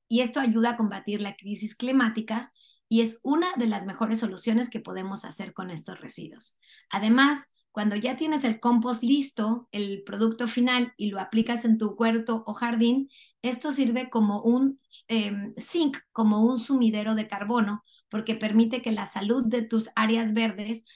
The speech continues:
absorban dióxido de carbono. Cuando lo envías a la basura,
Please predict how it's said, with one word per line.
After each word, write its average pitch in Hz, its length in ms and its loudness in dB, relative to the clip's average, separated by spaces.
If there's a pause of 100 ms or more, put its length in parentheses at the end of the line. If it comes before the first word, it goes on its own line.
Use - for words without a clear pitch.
(140)
absorban 226 760 2
dióxido 190 440 -10
de 180 120 -14
carbono. - 420 -14 (580)
Cuando 214 260 0
lo 214 80 0
envías 262 400 2
a 294 40 -2
la 277 120 -2
basura, 269 520 -2